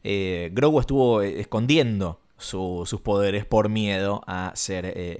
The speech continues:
en-, encontrado por, por las tropas imperiales. Algo que demuestra también que es bastante más inteligente de lo que uno podría asumir, ¿no?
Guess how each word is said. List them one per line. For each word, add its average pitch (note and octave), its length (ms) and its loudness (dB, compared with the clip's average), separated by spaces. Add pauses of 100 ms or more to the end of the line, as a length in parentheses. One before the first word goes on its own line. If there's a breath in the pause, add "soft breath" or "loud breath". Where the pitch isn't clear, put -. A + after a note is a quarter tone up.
(220)
en-, F#2 140 -6
encontrado F#2 640 -2 (380)
por, D#2 880 -6 (160)
por F2 120 -6
las D#2 120 -12
tropas E2 340 -8
imperiales. E2 720 -8
Algo F3+ 220 -2
que - 360 -2 (580 soft breath)
demuestra B2+ 360 4
también D#3 280 2
que D3 160 4
es - 320 -2 (840)
bastante G3 340 0
más D3+ 160 2
inteligente C3 540 2
de A#2+ 60 6
lo G#2 120 2
que G#2 80 -2
uno A#2+ 120 4
podría F2+ 960 0
asumir, A#2 540 0
¿no? A2+ 260 -4